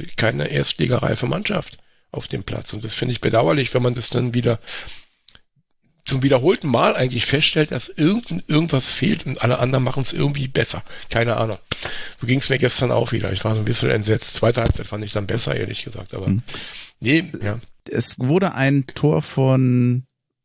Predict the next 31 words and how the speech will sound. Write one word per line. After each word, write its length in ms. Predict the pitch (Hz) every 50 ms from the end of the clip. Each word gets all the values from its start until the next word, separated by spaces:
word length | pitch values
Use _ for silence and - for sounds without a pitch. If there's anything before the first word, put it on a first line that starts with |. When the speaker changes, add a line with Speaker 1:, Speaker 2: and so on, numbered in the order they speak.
| _ -
Speaker 2:
Mainz 460 | 104 104 104 104 135 156 151 - -
nicht 180 | 139 143 - -
gegeben. 460 | - 123 123 110 123 151 196 277 - _ _ _ _ _ _ _ _ _ _ _ _ -
Das 100 | - -
war 60 | 131
in 20 | 123
der 60 | 120
fünfunddreißigsten 720 | - 147 160 170 156 127 127 135 139 - 147 - - - 131
Minute 720 | 127 123 123 123 135 165 - 165 165 156 151 151 151 151 -
Speaker 1:
Ja. 120 | - - 107
Speaker 2:
wegen 460 | 120 127 131 131 131 131 131 131 131 - -
Abseits, 540 | - 113 - - 90 85 87 80 - - -
beziehungsweise 1040 | - - - - 135 139 147 131 - - 117 117 123 120 120 123 123 123 120 120 - - - _ _ _ _ _ _ _ _ _ _ _ _ _ _ _ -
es 140 | - - 147
hätte 220 | 170 - 175 139
passives 500 | - - 143 143 - 170 156 147 135 127
Abseits 440 | - 156 - - 143 131 127 - -
sein 240 | 117 117 113 110 -
können, 360 | - 131 139 156 175 175 -
aber 260 | - 120 120 123 123
er 320 | 120 - - 113 113 98
hat 140 | - 123 -
dann 160 | 127 120 120
Speaker 1:
Mhm. 40 | 113
Speaker 2:
dem, 340 | 110 110 107 104 107 104 98
dem 180 | 107 104 104 101
Lotka 640 | 98 113 - - - 127 117 110 110 110 110 110 - - - _ _ _ _ _ -
doch 120 | - 120 -
die 120 | - 117
Sicht 300 | 104 113 135 - - -
verdeckt. 500 | - - 120 113 117 117 120 _ _ -